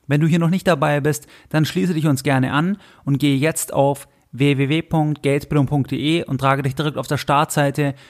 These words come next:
mit deiner E-Mail-Adresse für den kostenfreien Geldbildung-Newsletter ein. Was ganz wichtig ist, nach der Eintragung,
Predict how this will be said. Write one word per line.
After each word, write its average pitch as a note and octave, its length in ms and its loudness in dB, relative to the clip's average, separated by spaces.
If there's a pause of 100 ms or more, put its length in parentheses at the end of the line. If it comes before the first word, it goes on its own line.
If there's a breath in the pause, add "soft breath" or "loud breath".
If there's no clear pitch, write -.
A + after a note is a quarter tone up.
(100 loud breath)
mit E3 160 0
deiner D3 180 2
E-Mail-Adresse E3 760 2 (240 soft breath)
für - 100 -4
den D3 140 4
kostenfreien C3 840 0 (100)
Geldbildung-Newsletter B2+ 960 0
ein. A#2 320 0 (360 soft breath)
Was D3 180 0
ganz D#3+ 220 2
wichtig F3 300 -2
ist, F3 260 -2 (220 soft breath)
nach D#3 200 2
der D#3+ 140 0
Eintragung, C#3+ 720 0